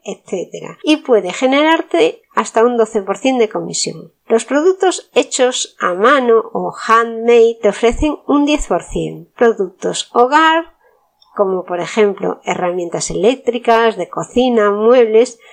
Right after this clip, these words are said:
te pueden hacer ganar hasta un ocho por cien de comisión. Las comisiones en México más altas están en música y libros, que te ofrecen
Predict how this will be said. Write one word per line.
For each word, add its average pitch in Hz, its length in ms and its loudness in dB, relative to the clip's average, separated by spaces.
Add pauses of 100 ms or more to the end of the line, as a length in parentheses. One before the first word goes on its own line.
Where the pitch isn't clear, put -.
(160)
te 226 140 2
pueden 247 440 2
hacer 294 320 -2
ganar 277 540 2
hasta - 320 0
un 233 80 4
ocho 254 300 2
por 220 100 0
cien 339 240 2
de 349 80 2
comisión. 196 640 -2
Las 247 200 -2
comisiones 359 560 2
en 370 180 6
México 381 720 2
más 233 360 2
altas 339 520 2
están 180 640 -6
en 196 180 2
música 214 720 0
y 214 140 2
libros, 214 480 2
que - 160 -8
te 170 100 -8
ofrecen 170 560 -4